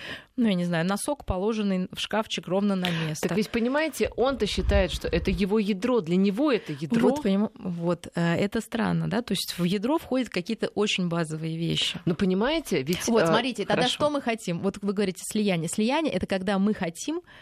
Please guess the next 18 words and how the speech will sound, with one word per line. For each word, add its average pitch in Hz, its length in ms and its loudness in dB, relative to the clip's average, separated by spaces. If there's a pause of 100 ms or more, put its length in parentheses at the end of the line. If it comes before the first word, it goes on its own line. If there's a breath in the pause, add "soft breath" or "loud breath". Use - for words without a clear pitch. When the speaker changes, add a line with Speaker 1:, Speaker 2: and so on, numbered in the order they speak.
(120 loud breath)
Speaker 1:
<laughs> 233 240 2
чтобы 202 260 -8
человек, 214 500 -2 (300 loud breath)
даже 226 240 2
пусть 220 200 -4
это 185 160 -2
наше 190 260 0
ядро, 175 400 0
отлично, 202 440 -2
это 165 120 -2
наше 175 280 0
ядро, 175 200 0
но 160 100 4
мы 202 120 4
хотим, 196 320 -2
чтобы 170 220 -6
наше 196 260 -2
ядро 214 340 0